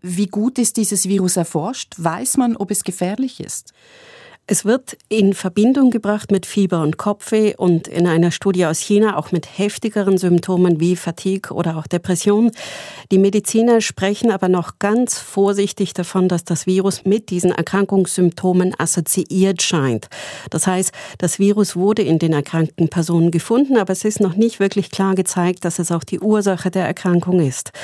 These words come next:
Speaker 2: Auch weiß man nicht, ob das Virus nicht doch viele Menschen tragen, ohne dass es ihnen schadet. Da muss wirklich noch einiges geklärt werden.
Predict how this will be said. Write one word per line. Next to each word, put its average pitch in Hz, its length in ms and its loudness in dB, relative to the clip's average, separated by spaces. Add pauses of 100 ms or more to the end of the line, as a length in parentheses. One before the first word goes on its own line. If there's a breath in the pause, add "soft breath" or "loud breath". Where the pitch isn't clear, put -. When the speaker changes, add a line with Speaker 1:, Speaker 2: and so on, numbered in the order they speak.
(420 loud breath)
Speaker 2:
Auch 170 200 -2
weiß 180 200 0
man 175 120 4
nicht, 190 280 2
ob 175 140 -6
das - 180 -4
Virus 202 280 2
nicht 196 240 0
doch 190 140 -2
viele 202 400 0
Menschen 180 380 2
tragen, 180 400 0
ohne 185 340 4
dass 165 240 -2
es 170 160 -4
ihnen 156 260 2
schadet. 160 520 -2 (480 loud breath)
Da 175 80 -2
muss 170 400 2
wirklich 165 420 -2
noch 160 260 -2
einiges 151 440 0
geklärt - 460 -10
werden. - 160 -10